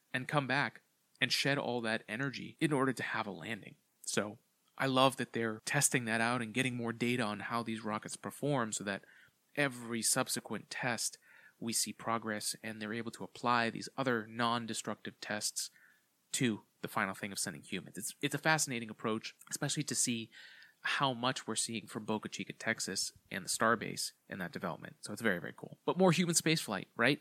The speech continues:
There's gonna be definitely some with nasa and the Crew Dragon going to the International Space Station and back. We're gonna see probably another potential, well, Axiom, right, is gonna be a private mission. It's flying on a Crew Dragon.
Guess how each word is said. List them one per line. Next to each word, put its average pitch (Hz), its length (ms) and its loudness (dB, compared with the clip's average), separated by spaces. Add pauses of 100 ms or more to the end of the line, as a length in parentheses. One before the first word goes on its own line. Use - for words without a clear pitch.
There's 135 140 -2
gonna 127 140 -4
be 120 420 -2
definitely 143 360 0
some 127 280 2
with 117 160 -2
nasa 127 320 2
and 123 140 -4
the 110 40 -6
Crew 110 220 -8
Dragon 143 500 2
going 110 260 0
to 101 100 -8
the 98 100 -6
International 92 380 -6
Space 143 260 0
Station 127 320 -4
and 123 140 -4
back. 120 340 0 (340)
We're 113 100 -4
gonna 107 140 -4
see 110 680 -2 (260)
probably 127 680 0
another 120 1040 0 (120)
potential, - 1040 -4
well, 127 180 0
Axiom, 127 500 0 (120)
right, 120 200 0
is - 120 -8
gonna 120 120 -2
be 113 220 0
a 101 80 -2
private 120 380 0
mission. 123 320 -4 (180)
It's - 80 -12
flying 117 360 -2
on 117 60 -4
a 110 60 -8
Crew 110 220 -6
Dragon. 98 500 -4